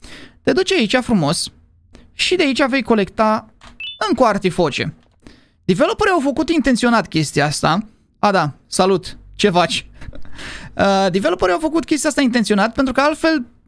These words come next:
n-ai fi putut să faci chestia asta, n-ai de unde să ai două artifoce, uh, decât dacă bagi moduri și, a, prin această variantă poți face.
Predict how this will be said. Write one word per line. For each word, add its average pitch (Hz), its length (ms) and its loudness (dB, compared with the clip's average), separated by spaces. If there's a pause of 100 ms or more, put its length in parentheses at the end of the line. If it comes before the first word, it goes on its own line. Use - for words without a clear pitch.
(340)
n-ai 302 340 2
fi - 100 0
putut 370 280 0
să 359 120 0
faci 240 280 0
chestia 185 260 0
asta, 185 140 0
n-ai 262 160 2
de 254 80 -2
unde 311 160 2
să 262 140 0
ai 247 120 2
două 180 520 2 (240)
artifoce, 190 720 -2 (440)
uh, 156 100 0
decât 185 220 0
dacă 302 240 0 (220)
bagi 269 340 0
moduri 240 400 0 (120)
și, 175 340 -2 (880)
a, 175 160 0 (240)
prin 202 180 2
această 202 320 0
variantă 220 640 0
poți 208 240 0
face. 139 360 -2